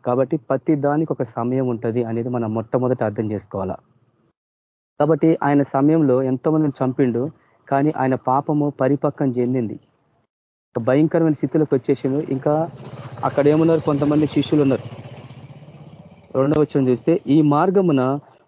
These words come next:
పురుషులనైనను స్త్రీలనైనను కనుగొనిన ఎడల వారిని బంధించి యెరూషలేమునకు తీసుకొని వచ్చుటకు దమస్కులోని సమాజ, సమాజముల వారికి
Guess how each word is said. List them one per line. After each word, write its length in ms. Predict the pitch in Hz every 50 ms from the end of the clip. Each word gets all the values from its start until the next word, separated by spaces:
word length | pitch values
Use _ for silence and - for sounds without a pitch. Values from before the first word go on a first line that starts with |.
| _ - 147
పురుషులనైనను 680 | 156 165 - - 196 190 180 180 175 175 175 175 180 175
స్త్రీలనైనను 500 | - - 147 147 147 147 143 139 139 139
కనుగొనిన 480 | - - 127 135 139 143 143 139 127
ఎడల 300 | 120 117 113 113 113 117 -
వారిని 380 | 120 120 120 120 120 120 117 117
బంధించి 580 | 110 107 123 131 143 151 160 165 160 - 170
యెరూషలేమునకు 580 | 143 131 131 139 - 175 165 165 160 147 135 -
తీసుకొని 360 | 135 147 143 - - 151 143
వచ్చుటకు 640 | 123 123 127 - - 175 - 170 - - 120 117 127 123 _ _ _ _ _ _ _ - 117 -
దమస్కులోని 720 | 135 147 170 170 - - - 160 156 143 143 139 135 139
సమాజ, 600 | 135 - - 139 123 135 147 156 165 156 147 139 131 123 131 _ _ _ _ _ _ _ _ _ _ -
సమాజముల 560 | 139 135 147 160 170 170 151 160 160 156 151
వారికి 500 | 139 127 127 123 123 127 - 151 190 214